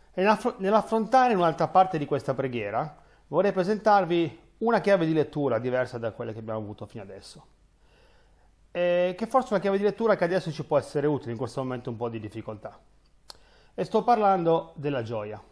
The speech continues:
perché, come ho già più volte detto, la gioia è un'importante conseguenza della nostra fede,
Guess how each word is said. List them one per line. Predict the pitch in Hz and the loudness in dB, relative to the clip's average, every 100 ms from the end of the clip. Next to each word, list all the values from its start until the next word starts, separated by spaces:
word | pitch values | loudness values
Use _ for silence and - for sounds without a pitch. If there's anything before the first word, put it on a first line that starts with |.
| _ _ _ _ _ _ _ _ _ _ _ _ _ _ _ _ | _ _ _ _ _ _ _ _ _ _ _ _ _ _ _ _
perché, | - 202 180 160 - - - - | -4 0 4 4 2 -10 -20 -4
come | 165 160 | -2 0
ho | |
già | 139 139 135 - - | 0 -2 -6 -20 -18
più | - 139 | -8 0
volte | 143 - 131 | 0 0 -4
detto, | 120 107 - 139 | -4 -4 -4 -2
la | 165 175 | 0 0
gioia | 175 147 131 127 143 | 2 2 4 2 0
è | 156 | -2
un'importante | 165 170 165 151 170 - 202 190 151 | -2 -2 -2 -2 -2 0 -2 0 -4
conseguenza | 151 143 - 147 143 151 120 127 | -2 -4 -2 -4 -2 -2 -2 -6
della | 117 | -8
nostra | 117 - 117 | -8 -10 -12
fede, | 120 104 107 | -10 -12 -12